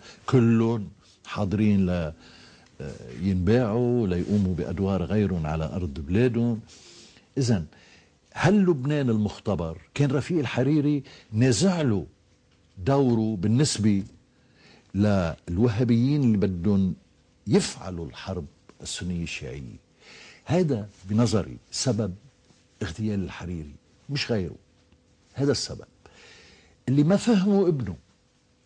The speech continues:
أنا إذن أعيد مقتل الحريري في لبنان لأنه كان عقبة في دخول الحرب السنية الشيعية إلى لبنان،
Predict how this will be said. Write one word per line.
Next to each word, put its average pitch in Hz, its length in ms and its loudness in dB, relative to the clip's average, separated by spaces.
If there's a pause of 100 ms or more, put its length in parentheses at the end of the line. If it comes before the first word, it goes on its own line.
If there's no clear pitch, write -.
(1400)
أنا 147 220 4
إذن 104 400 0
أعيد 101 300 0 (540)
مقتل 104 480 -4
الحريري 92 520 -4
في 85 140 -10
لبنان 85 440 -6 (640)
لأنه 107 260 2
كان 92 240 -2
عقبة 95 560 -2 (1200)
في 95 300 -2
دخول 104 500 2 (100)
الحرب 82 400 -4
السنية 95 540 -2
الشيعية 82 640 -4
إلى 73 100 -8
لبنان، 71 360 -14